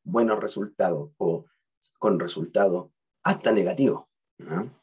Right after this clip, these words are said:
Entonces, es una metodolog-, esta metodología utilizada para determinar qué se debe hacer para asegurar que cualquier activo físico continúe llevando a cabo su función en el contexto operacional. También,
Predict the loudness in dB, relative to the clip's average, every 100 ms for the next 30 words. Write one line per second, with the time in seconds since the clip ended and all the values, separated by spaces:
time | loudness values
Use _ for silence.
0 | _ _ _ _ _ _ _ _ -4 0
1 | 2 2 2 2 4 4 4 4 4 2
2 | -2 -4 0 2 2 2 2 0 2 2
3 | 2 -6 -4 -2 2 0 -2 -4 -2 -2
4 | -4 -6 -6 -2 -2 0 0 0 -2 0
5 | 0 -2 -4 -2 -4 0 0 -2 -6 -8
6 | -6 -6 -6 -6 -6 -4 -8 -6 -10 -10
7 | _ _ _ -2 0 0 -2 0 -2 -2
8 | -8 _ -4 2 2 2 -2 -2 -2 -2
9 | -2 -2 -2 -4 -8 -8 -6 -6 -2 0
10 | 0 -4 _ _ -4 2 2 0 0 -2
11 | -2 -4 -4 -2 -4 -2 -2 -4 -12 -14
12 | -20 _ -16 -16 -10 -10 -10 -14